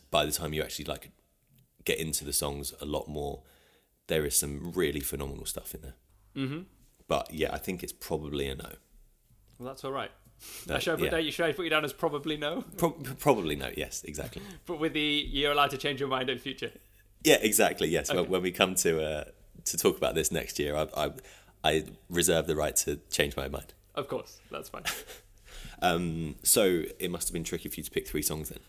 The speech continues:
Speaker 2: Yeah, I picked four. Um,
Speaker 1: Okay,
Speaker 2: I,
Speaker 1: fine.
Speaker 2: I picked Revelations, Shape of Things to Come, Jewel of the Summertime, and Wide Awake.
Speaker 1: Oh, fuck.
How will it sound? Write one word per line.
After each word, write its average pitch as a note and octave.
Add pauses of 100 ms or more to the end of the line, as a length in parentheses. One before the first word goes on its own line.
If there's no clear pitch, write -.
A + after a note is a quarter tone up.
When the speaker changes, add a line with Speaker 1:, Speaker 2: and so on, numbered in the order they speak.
(280)
Speaker 2:
Yeah, D3+
I C#3+
picked F#3+
four. A2+ (180)
Um, A#2+
Speaker 1:
Okay, A#2+
Speaker 2:
I, C#3+
Speaker 1:
fine. D3+ (140)
Speaker 2:
I C3
picked C#3+
Revelations, C3+
Shape C3+
of -
Things B2
to A#2
Come, A2 (160)
Jewel B2+
of A#2
the A2
Summertime, G#2 (100)
and G2
Wide G2
Awake. - (280)
Speaker 1:
Oh, -
fuck. -